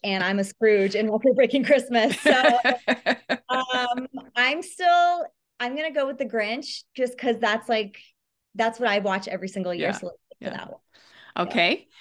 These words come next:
Speaker 2: Which do you like better, clear lights or colored?
Speaker 1: Clear.
Speaker 2: Okay. Would you rather be in a snowball fight or build a snowman?
Speaker 1: Fight.
Speaker 2: <laughs> Okay.
Speaker 1: Oh my God.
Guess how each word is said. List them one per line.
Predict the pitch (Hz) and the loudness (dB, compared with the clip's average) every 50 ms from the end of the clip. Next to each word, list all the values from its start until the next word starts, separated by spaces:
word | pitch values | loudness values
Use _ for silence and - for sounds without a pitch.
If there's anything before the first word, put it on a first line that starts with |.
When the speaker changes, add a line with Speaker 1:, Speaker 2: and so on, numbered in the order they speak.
| - _ _ | -20 _ _
Speaker 2:
Which | - 208 - - | -4 -4 -2 0
do | - | 0
you | 233 220 | 2 2
like | 208 196 | 2 2
better, | 220 202 180 156 156 | 0 2 2 0 -2
clear | - - - 233 254 277 | -2 -2 0 2 2 2
lights | 262 254 247 247 240 - - - | 2 2 0 0 -2 -6 -12 -12
or | 214 | -12
colored? | 196 - - 165 - - - - - - _ _ _ _ _ _ _ _ _ _ _ _ _ _ _ _ _ _ _ _ | -10 -10 -10 -10 -10 -10 -14 -18 -18 -18 _ _ _ _ _ _ _ _ _ _ _ _ _ _ _ _ _ _ _ _
Speaker 1:
Clear. | - 233 208 196 185 190 _ _ _ _ _ _ _ _ _ _ _ _ _ _ _ - | -2 0 0 0 -2 -6 _ _ _ _ _ _ _ _ _ _ _ _ _ _ _ -16
Speaker 2:
Okay. | - - 285 - _ _ _ - - - - - - - - _ - | -14 -14 -14 -16 _ _ _ -20 -20 -20 -20 -20 -20 -20 -20 _ -12
Would | - 175 | -6 -2
you | 185 | 0
rather | 190 185 185 190 | 0 0 0 -2
be | 185 190 185 | -2 -2 -2
in | 175 | -2
a | 165 165 | -4 -6
snowball | - - 202 214 226 277 285 285 | -8 -6 -4 -2 0 0 -2 -2
fight | 285 - 269 269 277 277 - - | -2 -2 -2 -2 -2 -4 -8 -10
or | - 202 | -14 -12
build | 196 196 185 175 | -10 -10 -10 -10
a | 180 | -12
snowman? | - - 175 147 - - - - - 214 202 _ _ _ _ _ _ _ _ _ _ _ _ _ _ _ _ _ _ _ _ _ _ _ _ _ - _ _ _ _ _ - _ _ _ - _ - | -14 -12 -12 -12 -12 -12 -12 -12 -12 -14 -16 _ _ _ _ _ _ _ _ _ _ _ _ _ _ _ _ _ _ _ _ _ _ _ _ _ -20 _ _ _ _ _ -20 _ _ _ -20 _ -14
Speaker 1:
Fight. | - 135 160 240 240 - - - _ _ _ _ _ _ _ _ _ _ _ _ - - | -12 -8 -8 -10 -10 -12 -20 -20 _ _ _ _ _ _ _ _ _ _ _ _ -12 -12
Speaker 2:
<laughs> | 196 _ - | -10 _ -4
Okay. | 277 294 - - - - - - 311 - - | -4 -4 -2 -4 -6 -4 -4 -8 -10 -8 -6
Speaker 1:
Oh | 233 202 | -8 -6
my | 175 190 196 | -2 0 0
God. | 202 202 190 175 196 190 | 2 2 2 2 0 -2